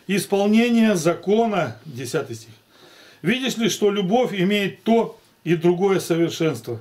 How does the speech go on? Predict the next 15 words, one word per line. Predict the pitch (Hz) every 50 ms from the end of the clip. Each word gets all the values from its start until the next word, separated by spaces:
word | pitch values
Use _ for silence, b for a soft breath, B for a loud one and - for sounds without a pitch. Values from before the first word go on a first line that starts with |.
| b b b b b b b b
как | - - 180 170 - -
воздержание | 165 160 147 143 156 180 175 151 160 170 160 160 156
от | 151 147 123
зла? | 131 131 143 156 160 151 135 113 b b b b b b b b
Ибо | - 165 180 170 196
сказано, | 190 - - 208 208 208 160 156 175 165 147
что | - - 160 165
любовь | 160 165 156 143 165 202 208 196 - - - 139 - -
зла | - 127 117 120 120 135 147 156
не | 160 165
делает, | 156 139 151 180 190 175 151 123 120 113 113 b b b b b b b b b _
так | - 185 190 185 -
и | 208 208 196 175
делание | 160 135 135 185 220 214 208 208 196 196 196
добра, | 180 180 202 190 170 208 226 233 220 175 131